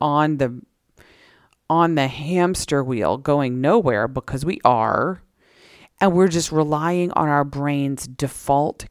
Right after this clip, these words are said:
chemistry to provide us with that false sense of satisfaction. And when we let that keep going, right, this,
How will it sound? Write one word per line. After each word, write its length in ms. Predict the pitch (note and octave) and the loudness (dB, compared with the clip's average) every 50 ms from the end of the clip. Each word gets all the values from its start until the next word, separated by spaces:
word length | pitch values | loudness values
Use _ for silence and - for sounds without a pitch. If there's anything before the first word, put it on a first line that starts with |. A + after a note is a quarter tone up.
| _ _ | _ _
chemistry 880 | - - - D3 D3 C#3+ D3 D3+ - - - A3 G#3+ G#3 G#3 G#3 - _ _ - - - - _ _ - - _ _ - | -12 -8 -4 -4 -2 -2 -2 -4 -4 -4 -2 -2 0 0 -2 -4 -8 _ _ -20 -20 -20 -20 _ _ -20 -20 _ _ -4
to 540 | - - G3 F#3 E3+ E3 E3 D#3 D3+ D3+ - _ _ | -2 2 2 2 4 4 2 2 0 -2 -4 _ _
provide 480 | - - F#3+ F3+ C#3+ D3+ D3 D#3 D#3+ D#3+ | -4 0 2 2 2 2 2 2 2 2
us 200 | D3+ C#3+ - - | 2 2 2 0
with 180 | D3 C#3 - | -2 -2 0
that 220 | - C3+ C3 - - | -2 -2 -2 -4 -6
false 720 | - - - - D#3+ D#3 D#3 D#3 - - - - - - - | -10 -16 -6 0 2 2 2 2 0 -2 -4 -8 -10 -10 -8
sense 560 | - - - - C3 C3 C3 C3 - - - - | -8 -8 -6 -6 -6 -6 -6 -6 -8 -10 -12 -10
of 100 | - B2+ | -10 -10
satisfaction. 1160 | - - - A#2+ A#2 - - - - - - - - - - - - - - - - - - - _ _ _ _ - - _ _ _ _ _ _ _ _ _ _ _ _ _ _ _ _ _ _ _ _ _ _ _ _ _ _ _ _ - - - _ _ _ _ _ _ - | -10 -8 -8 -8 -8 -8 -10 -12 -12 -12 -12 -14 -14 -14 -14 -14 -14 -14 -14 -14 -16 -16 -18 -20 _ _ _ _ -20 -20 _ _ _ _ _ _ _ _ _ _ _ _ _ _ _ _ _ _ _ _ _ _ _ _ _ _ _ _ -18 -18 -18 _ _ _ _ _ _ -6
And 260 | C#3+ C#3 C3 B2 B2+ C#3 | -6 -4 -4 -6 -6 -4
when 280 | D#3 F3+ G3+ A3 B3 | -4 -2 -2 -2 0
we 180 | B3 C4 B3+ A#3+ | 0 0 0 0
let 380 | F3+ - G3+ - A#3 - - | 0 -2 -4 -6 -8 -10 -8
that 320 | - F3 D#3+ D3 C3+ - - | -8 -10 -8 -10 -12 -12 -12
keep 440 | - - A3+ G#3 G3+ - _ _ - | -8 -6 -4 -4 -4 -6 _ _ 2
going, 480 | - F3+ F3 F3 D#3+ G#2 D2 - - - | 6 6 6 6 4 0 -2 -4 -6 -4
right, 280 | - A2+ B2 D3 D3+ - | 0 0 0 0 0 0
this, 220 | C3+ B2+ B2 - | 0 0 0 -2